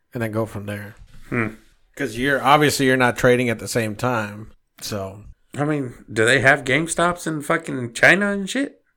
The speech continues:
Speaker 1: I'm pretty sure.
Speaker 2: You think so? I was just curious, you know.
Speaker 1: I mean, they have McDonald's.
Speaker 2: Yeah, I know they got McDonald's.
Speaker 1: International flight. I mean,
Speaker 2: I don't
Speaker 1: they're
Speaker 2: think, I don't think they got Big Macs, but they got McDonald's.
Speaker 1: Yeah, no, I think they got, like, tofu at their McDonald's. Healthy shit.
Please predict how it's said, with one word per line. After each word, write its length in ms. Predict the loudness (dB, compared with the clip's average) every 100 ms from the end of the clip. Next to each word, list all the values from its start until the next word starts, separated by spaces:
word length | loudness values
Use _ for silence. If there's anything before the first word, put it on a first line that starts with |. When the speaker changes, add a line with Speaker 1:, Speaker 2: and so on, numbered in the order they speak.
| -18
Speaker 1:
I'm 160 | -14
pretty 220 | -6 -4 -4
sure. 380 | -2 -4 -4 -8 -18
Speaker 2:
You 80 | -4
think 160 | 0 0
so? 260 | 0 -4 -12 _ _ -2
I 60 | 2
was 80 | 2
just 160 | 0
curious, 380 | 0 0 0 -4
you 120 | -6
know. 160 | -6 -8 _ _
Speaker 1:
I 40 | -6
mean, 100 | -2
they 80 |
have 140 | 0 -2
McDonald's. 720 | -4 -4 -2 0 0 -4 -12 -20 -18 -2
Speaker 2:
Yeah, 500 | 6 8 8 4 -6 -20 _ _ -10
I 80 | -2
know 120 | 0
they 100 | 0
got 140 | 0
McDonald's. 560 | -4 -4 -4 -4 -6 -4
Speaker 1:
International 580 | -2 2 2 0 -2 -6
flight. 400 | -2 -2 -4 -4
I 80 | 0
mean, 160 | 2 4
Speaker 2:
I 40 |
don't 100 | 4
Speaker 1:
they're 60 | 4
Speaker 2:
think, 40 | 6
I 100 | 6
don't 160 | 6
think 120 | 2 0
they 100 | 4
got 260 | 6 6
Big 220 | 4 4
Macs, 380 | 4 0 0 -4
but 240 | -6 -6 -4
they 100 | -2
got 180 | -2
McDonald's. 640 | -2 -2 -2 -2 -8 -18 -20 _ -6
Speaker 1:
Yeah, 240 | -4 -4
no, 240 | -4 -6 -8
I 100 | -8
think 160 | -6
they 80 | -4
got, 140 | -6
like, 180 | -8 -10
tofu 400 | -4 -4 -4 -8
at 120 | -8
their 100 | -12
McDonald's. 500 | -14 -14 -12 -12 -16 _ -20 _
Healthy 340 | -4 -4 -6
shit. 320 | -10 -12 -14